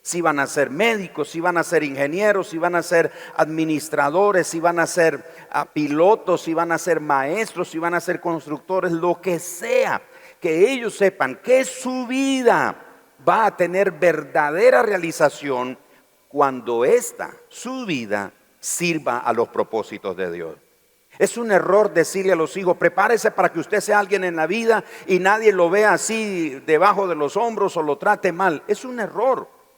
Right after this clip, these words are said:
¿Sabe por qué es un error? Porque está dejando por fuera, dentro de esa ecuación, está dejando un punto que es más importante,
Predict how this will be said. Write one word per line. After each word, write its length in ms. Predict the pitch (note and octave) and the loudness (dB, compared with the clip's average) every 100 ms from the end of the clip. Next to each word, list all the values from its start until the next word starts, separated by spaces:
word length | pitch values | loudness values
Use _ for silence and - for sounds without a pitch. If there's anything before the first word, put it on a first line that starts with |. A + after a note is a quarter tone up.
| _ _ _ _ _ | _ _ _ _ _
¿Sabe 240 | - A3+ C4 | -8 -6 -2
por 240 | A3+ G3 | 0 2
qué 100 | - | 4
es 120 | A3 | 2
un 140 | A3+ G3 | 0 -4
error? 340 | D#3 F3 G#3 | 0 0 0
Porque 280 | F3+ D3+ D#3 | -2 -4 -4
está 360 | D3 - G3 G3 | -4 -4 -4 -2
dejando 640 | E3 D#3 G3 F#3 F#3 F3 _ _ _ _ | -4 -2 -4 -4 -8 -8 _ _ _ _
por 240 | D3+ C#3 C3 | -2 0 -2
fuera, 480 | F#3 A3 A3 G#3+ - - _ _ _ _ _ _ _ | 0 2 2 -2 -8 -20 _ _ _ _ _ _ _
dentro 460 | C#3+ C#3+ C#3 C#3+ C3+ | 0 0 -2 -4 2
de 180 | D3 | 2
esa 220 | F#3+ G#3 F#3+ | 2 2 0
ecuación, 560 | - D3+ - G#3 G#3+ | 2 0 0 -4 -2
está 260 | D#3+ - F#3 | -4 -2 -2
dejando 320 | E3+ F#3 F3 | -2 -2 -4
un 80 | D#3+ | -6
punto 400 | F3 E3+ F3 E3+ | -6 -6 -6 -6
que 200 | D3 D3+ | 0 0
es 200 | D#3+ - - | 0 -6 -14
más 360 | C#3+ D#3 D3+ | -4 -2 -2
importante, 720 | D3+ - C3 - A2 F#2+ F#2 | -6 -6 -6 -4 -6 -6 -8